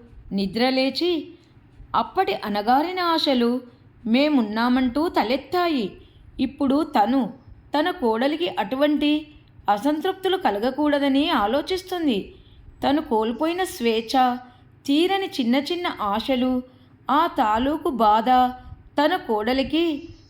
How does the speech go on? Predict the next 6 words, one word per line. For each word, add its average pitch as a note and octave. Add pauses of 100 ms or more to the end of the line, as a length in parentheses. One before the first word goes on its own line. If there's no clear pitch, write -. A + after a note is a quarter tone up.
(160)
కలగనివ్వకూడదని D4 (480)
తపన G#3+
పడుతుంది. D#4 (460)
అందుకే C#4 (180)
తను D4+
కోల్పోయినదేదీ C#4